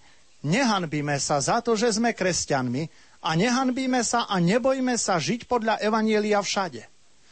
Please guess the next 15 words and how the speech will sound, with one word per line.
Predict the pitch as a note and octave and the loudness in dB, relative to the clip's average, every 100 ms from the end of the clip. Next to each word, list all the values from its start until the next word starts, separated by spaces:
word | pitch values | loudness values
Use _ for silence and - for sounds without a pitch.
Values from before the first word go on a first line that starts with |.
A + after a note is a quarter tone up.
| - - - | -20 -20 -4
Aj | G#3 G3+ | 0 0
keď | - G#3+ F3 | 0 -2 0
nejaký | F3 C4+ D#4 G#3+ G3 | 0 2 2 0 -2
darebák | D#3+ G#3+ D4 F3 C#3 - - - - E3 | 0 2 2 2 -2 -4 -16 -20 -6 -2
a | |
ľahostajný | D#3 B3 D4 - A#3 A3 F#3+ | 2 2 0 0 -2 0 -2
kresťan | G#3+ C4 - A#3 | -2 -2 -2 -2
bude | G#3+ | 0
na | G#3+ A#3+ | 0 2
nás | G#3 - | 0 0
prstom | - D4 - G3 | -2 -2 0 0
poukazovať, | D#3+ C4+ C#4 F#3 D#3 C3+ G#2+ A#2 - - - - - - - - | 0 0 0 -2 -2 -2 -6 -10 -18 -20 -20 -20 -20 -20 -20 -14
ale | - F#3 E3 D3 C3+ - | -2 0 2 2 0 -6
vyznávať | C3 G3 A#3+ D4 C4+ B3 F#3 | -4 -2 0 0 2 0 0
Ježiša | A3+ A3+ A3 | -2 -2 -2